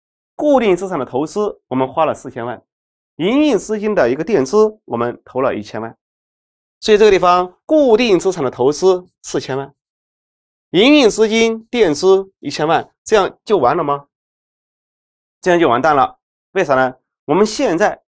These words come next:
填列的是现金流量表，所以前面现金流出，现金流出，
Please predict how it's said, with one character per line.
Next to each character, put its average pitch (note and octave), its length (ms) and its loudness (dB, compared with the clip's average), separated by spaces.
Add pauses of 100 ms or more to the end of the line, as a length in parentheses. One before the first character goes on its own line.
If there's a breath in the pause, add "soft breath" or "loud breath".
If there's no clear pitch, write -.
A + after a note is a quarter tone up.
(580)
填 D3+ 180 -2
列 G#3 80 2
的 D#3 80 0
是 D#3+ 160 -6
现 D#3+ 360 -4
金 D#3 220 -6
流 G#2+ 120 -8
量 C3+ 160 -6
表， G2+ 180 -14 (320)
所 G3 140 0
以 F#3 80 4
前 C3+ 180 -4
面 E3+ 380 0 (200)
现 B3 280 2
金 G#3+ 160 0
流 F3+ 160 6
出， G#3+ 260 -2
现 G#3+ 220 0
金 F#3 80 2
流 D#3+ 140 0
出， G#3+ 300 -4